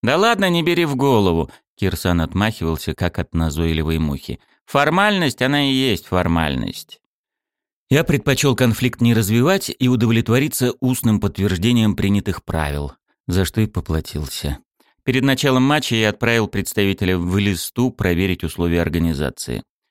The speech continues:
Туда же приехал и отец Камского. Илюмжинов в рекламных целях быстро созвал пресс-конференцию, но и он сам, и мой представитель, отвечающий исключительно за бытовые условия и мало разбирающийся в шахматах,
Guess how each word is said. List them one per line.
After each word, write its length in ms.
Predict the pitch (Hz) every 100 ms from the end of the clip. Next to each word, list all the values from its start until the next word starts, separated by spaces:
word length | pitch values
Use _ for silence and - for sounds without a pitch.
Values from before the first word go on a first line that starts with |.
| _ -
Туда 220 | 123 175
же 120 | 151
приехал 460 | 135 113 127 123 113
и 60 |
отец 320 | 90 85 104
Камского. 580 | - 85 73 - 76 73 - _ _
Илюмжинов 640 | - 127 143 131 180 156 113
в 40 |
рекламных 500 | 104 - 127 117 95
целях 400 | - 117 117 92
быстро 340 | 101 127 95
созвал 440 | 92 90 87 90 87
пресс-конференцию, 1000 | 87 85 - 80 98 107 127 - 127 117 _ _ -
но 100 | 139
и 80 |
он 160 | 127 110
сам, 420 | - 127 131 123
и 60 | 95
мой 300 | 95 117 117
представитель, 1000 | - 107 - - 104 101 107 104 92 87
отвечающий 680 | - - 87 87 85 -
исключительно 640 | 82 - 80 - 78 76 80
за 120 | 82
бытовые 380 | 80 82 80 80
условия 460 | 73 80 78 76 - - _
и 100 | 113
мало 400 | 120 98 82 78
разбирающийся 840 | 80 78 80 80 76 69 58 -
в 80 | 67
шахматах, 560 | - 139 - 123 117